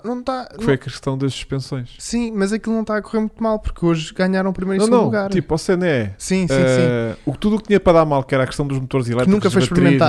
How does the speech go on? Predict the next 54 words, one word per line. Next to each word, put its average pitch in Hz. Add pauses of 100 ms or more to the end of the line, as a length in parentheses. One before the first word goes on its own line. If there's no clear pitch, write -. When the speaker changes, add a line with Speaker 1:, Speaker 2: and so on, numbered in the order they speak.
Speaker 2:
sei 127
o -
Speaker 1:
experimentado. -
Speaker 2:
quê, 135
não 131
sei 160
o 240
quê, - (280)
tudo 220
Speaker 1:
Yeah. 202
Speaker 2:
impecável, 110
estás 131
a 131
ver? 147 (420)
Tudo 233
o 226
que -
era, 220
tipo, 214
à 196
partida 208 (100)
dado 190
adquirido, 156
suspensões 151
e 147
coisas 156
Speaker 1:
Yeah. 160
Speaker 2:
assim, 165
coisa, 120
é 139
onde 139
está 147
a 143
correr 165
mal. 147 (380)
Speaker 1:
Só 180
para 175
situar 165
aqui 147
a 135
malta. 107 (100)
Speaker 2:
O -
que 139
é 139
que 131
a 143
malta 127
está 120
a 110
dizer? 120
Speaker 1:
Aquilo 170
tem 156
dois 180
motores, 147